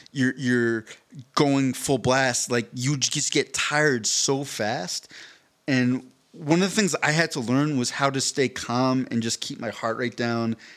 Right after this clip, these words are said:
in, in all cer-, situations. It's like, you know, I'm, I'm in an advantageous position. Great. I can't get too excited. I just have to systematically go through what I have to do. Okay, this guy is, like,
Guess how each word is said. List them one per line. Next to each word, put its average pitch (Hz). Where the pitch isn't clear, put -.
in, 151
in 160
all 165
cer-, 151
situations. 123
It's 107
like, 110
you 139
know, 120
I'm, 131
I'm 151
in 151
an 143
advantageous 127
position. 110
Great. 131
I 113
can't 123
get 139
too 139
excited. 123
I 113
just 113
have 120
to 107
systematically 113
go 107
through 107
what 104
I 113
have 107
to -
do. 107
Okay, 135
this 131
guy 139
is, 131
like, 127